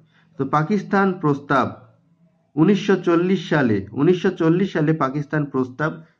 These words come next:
গৃহীত হয়, উনিশশো চল্লিশ সালে। ঠিক আছে, নেক্সট, ভারতের রাজধানী কত সালে কলকাতা থেকে দিল্লি স্থানান্তরিত করা হয়? তো উনিশশো এগারো সালে ভারতের রাজধানী কলকাতা থেকে দিল্লিতে স্থানান্তরিত হয়, উনিশশো এগারো সালে।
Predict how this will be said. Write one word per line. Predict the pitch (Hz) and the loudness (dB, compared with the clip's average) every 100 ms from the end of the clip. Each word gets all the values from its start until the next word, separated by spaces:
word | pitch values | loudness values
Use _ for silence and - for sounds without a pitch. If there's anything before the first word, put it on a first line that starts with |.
| - 113 | -8 0
গৃহীত | 123 120 | 2 2
হয়, | 117 92 | -2 -4
উনিশশো | 104 135 139 165 | -2 -2 -2 -4
চল্লিশ | 135 120 120 117 | -2 -2 -2 -6
সালে। | - 120 - _ _ | -8 -8 -10 _ _
ঠিক | 180 | -2
আছে, | 180 - 95 - _ _ _ - | 0 -2 -6 -14 _ _ _ -6
নেক্সট, | 120 135 98 - - _ _ _ _ - 113 | -2 0 -2 -8 -20 _ _ _ _ -12 0
ভারতের | 143 196 196 208 | 2 2 4 4
রাজধানী | 165 156 160 160 208 247 - | 4 4 4 4 2 -2 -2
কত | 156 196 | 0 0
সালে | 190 160 165 | 0 2 0
কলকাতা | 175 156 147 156 | 2 0 2 2
থেকে | 156 160 170 | 2 0 -2
দিল্লি | 139 135 127 160 | -2 0 2 2
স্থানান্তরিত | - 120 120 123 120 120 123 | 0 -2 0 0 -2 -4 -4
করা | 160 - 113 110 | -8 -6 -2 -2
হয়? | 113 131 107 - _ _ - | 0 0 -2 -8 _ _ -4
তো | 135 | 2
উনিশশো | 160 220 220 208 | 4 4 2 2
এগারো | 165 135 143 143 | 2 4 2 2
সালে | 151 180 | 0 0
ভারতের | 160 143 143 139 | 2 2 0 0
রাজধানী | 139 139 156 165 | 0 0 0 -2
কলকাতা | 156 135 139 143 | -2 -4 -4 -4
থেকে | 143 147 | -4 -6
দিল্লিতে | 131 120 120 120 127 165 | -6 -2 -2 0 -2 -4
স্থানান্তরিত | 165 117 107 110 110 113 117 | -8 -6 -6 -4 -4 -6 -6
হয়, | 113 - - _ _ _ 131 | -10 -10 -16 _ _ _ -2
উনিশশো | 143 165 160 202 | 2 2 0 -2
এগারো | - 135 135 131 | -2 -4 -2 -2
সালে। | 117 107 98 95 | -2 -4 -4 -8